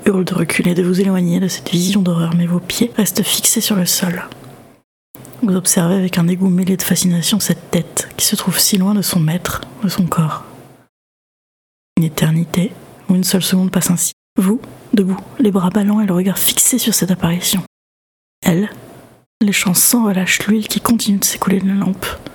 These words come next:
Puis, alors que vous n'avez pas fait le moindre bruit, la femme, le monstre devant vous,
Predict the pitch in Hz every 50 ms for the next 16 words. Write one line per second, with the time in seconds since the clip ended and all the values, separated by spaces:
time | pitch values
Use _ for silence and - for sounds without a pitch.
0 | - _ _ _ _ _ _ _ _ _ _ _ _ _ _ _ _ _ _ _
1 | _ _ _ _ - - - 202 214 262 - - - - - - - - - -
2 | _ _ _ _ _ - - - - - - - - 196 208 202 226 202 - -
3 | 180 180 175 - 190 180 - - 202 170 170 170 175 185 208 220 208 190 175 180
4 | 180 180 180 170 - - - 202 196 190 175 180 180 196 247 262 - - - 202
5 | 180 175 170 165 156 156 165 170